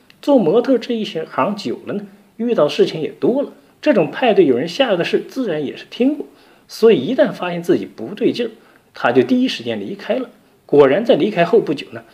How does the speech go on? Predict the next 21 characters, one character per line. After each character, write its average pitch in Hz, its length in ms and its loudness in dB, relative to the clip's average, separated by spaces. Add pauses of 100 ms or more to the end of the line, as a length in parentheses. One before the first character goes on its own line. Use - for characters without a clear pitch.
(240)
他 - 120 2
的 143 120 2
意 208 180 0
识 - 140 -4
就 107 80 -8
开 - 120 -4
始 - 140 0
模 98 80 -8 (100)
糊， - 320 0 (280)
还 - 180 -2
好 - 180 -8
他 - 120 -6
提 - 180 -2
前 214 160 -4
给 175 80 2
朋 - 240 -6
友 196 60 -6
打 - 220 -10
了 190 100 -8
电 202 200 -4
话， - 280 -12